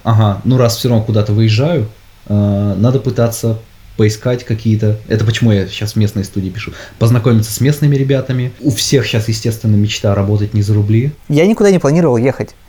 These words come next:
Speaker 2: У меня все охеренно складывалось в Москве, очень круто. Ну, то есть планы были классные, и с-, и команда классная, все вообще, все шло... Ну, как бы у меня так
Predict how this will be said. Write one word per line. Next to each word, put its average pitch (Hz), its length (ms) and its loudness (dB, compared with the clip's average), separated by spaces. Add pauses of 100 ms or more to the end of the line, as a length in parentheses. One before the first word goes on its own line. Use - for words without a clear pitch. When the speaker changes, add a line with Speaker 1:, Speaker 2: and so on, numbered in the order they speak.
(380)
Speaker 2:
У 123 60 -4
меня 131 160 2
все 147 240 -2
охеренно 143 500 2
складывалось 117 560 0
в - 60 -16
Москве, 139 360 -2
очень 135 280 0
круто. 117 320 -4
Ну, 123 120 -4
то 127 60 0
есть - 140 -6
планы 147 360 0
были 123 200 0
классные, 113 1080 -2
и 113 40 -2
с-, - 240 -12
и 117 240 0
команда 135 460 -2
классная, 113 480 -4
все - 220 -2
вообще, 120 320 0 (360)
все - 160 -2
шло... 131 600 2 (800)
Ну, 202 140 4
как 170 260 0
бы 143 80 4
у 143 80 2
меня 170 180 2
так 160 120 -4